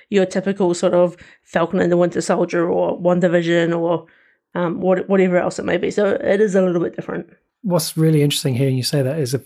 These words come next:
Speaker 2: of all the Marvel shows that you bring to the pod over the last sort of, you know, six months or, or whatever, this one probably actually stands out to me as the one that I'm like, "Oh yeah, I could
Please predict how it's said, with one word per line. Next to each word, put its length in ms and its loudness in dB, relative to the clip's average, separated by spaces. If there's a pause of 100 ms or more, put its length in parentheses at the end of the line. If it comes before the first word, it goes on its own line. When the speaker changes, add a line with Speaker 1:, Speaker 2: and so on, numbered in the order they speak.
(140)
Speaker 2:
of 160 0
all 200 4
the 120 2
Marvel 320 2
shows 400 0
that 160 -10
you 320 -4
bring 420 -2
to 200 -2
the 80 -8
pod 260 -2
over 160 -2
the 80 -2
last 380 -4
sort 160 -6
of, 180 -10
you 80 -6
know, 60 -8
six 260 -10
months 240 -2
or, 100 2
or 260 -4
whatever, 360 -2 (540)
this 220 2
one 180 2
probably 300 2
actually 260 0
stands 360 0
out 140 0
to 120 -4
me 80 2
as 80 -2
the 80 -4
one 120 2
that 60 -2
I'm 140 0
like, 120 -2
"Oh 160 -4
yeah, 220 -2
I 60 -2
could 200 -6